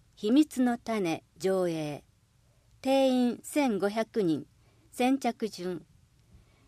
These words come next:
中学生以下は保護者同伴。懐中電灯、敷物が必要。参加無料。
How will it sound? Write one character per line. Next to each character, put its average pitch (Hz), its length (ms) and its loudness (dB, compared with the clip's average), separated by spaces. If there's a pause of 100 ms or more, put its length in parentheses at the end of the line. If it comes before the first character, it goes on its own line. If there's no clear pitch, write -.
(240)
中 330 240 6
学 339 200 6
生 302 300 2
以 294 80 -2
下 196 220 -4
は 160 220 -2 (240)
保 240 160 -2
護 320 120 0
者 151 220 -8
同 196 220 -2
伴。 170 380 -6 (840)
懐 302 240 4
中 311 300 2
電 285 240 2
灯、 156 460 -6 (260)
敷 - 320 0
物 302 300 8
が 147 140 -2
必 - 340 -12
要。 147 400 -8 (680)
参 294 280 2
加 262 160 6
無 220 180 0
料。 180 460 -4